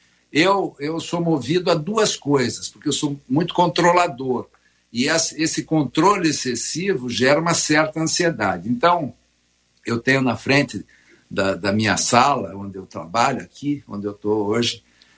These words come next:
eu tenho uma frase que diz assim: "Eh, eu, eu sou movido à determinação pra fazer tudo o que eu posso fazer que esteja no meu alcance, e à fé, porque quando eu paro, eu tenho certeza que Deus olha por mim."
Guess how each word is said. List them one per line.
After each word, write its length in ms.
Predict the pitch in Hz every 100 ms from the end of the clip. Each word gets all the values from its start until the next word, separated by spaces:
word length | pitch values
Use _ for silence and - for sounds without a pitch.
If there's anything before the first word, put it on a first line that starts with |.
| -
eu 180 | 110 113
tenho 180 | 127 127
uma 160 | 135
frase 320 | 127 127 127
que 80 | 120
diz 120 | 127
assim: 360 | 147 143 110 80 - _ _ _ _ _ -
"Eh, 420 | 120 127 123 123
eu, 300 | 143 170 147
eu 200 | 135 147
sou 200 | 139 170
movido 340 | 170 143 156 156
à 40 |
determinação 1120 | 143 131 190 - 180 165 160 147 123 - 165 170
pra 140 | 165
fazer 380 | 160 143 165 -
tudo 280 | 214 196 208
o 40 |
que 300 | - 175 185
eu 220 | 190 214 214
posso 520 | - 175 180 - 165
fazer 360 | 160 147 160
que 60 | 165
esteja 380 | - 170 180 165
no 140 | 160
meu 320 | 151 170 190 180
alcance, 640 | 175 - 117 101 - - _ _ -
e 140 | 139 170
à 100 | 170
fé, 440 | - 151 123 101 _ _ _
porque 160 | 143
quando 320 | 139 196 165
eu 160 | 180 190
paro, 440 | - 156 165 175
eu 160 | 135 147
tenho 220 | 151 156
certeza 560 | 143 143 127 135 135 139
que 120 | 156
Deus 360 | 120 127 123 117
olha 180 | 117
por 160 | 117 139
mim." 220 | 117 82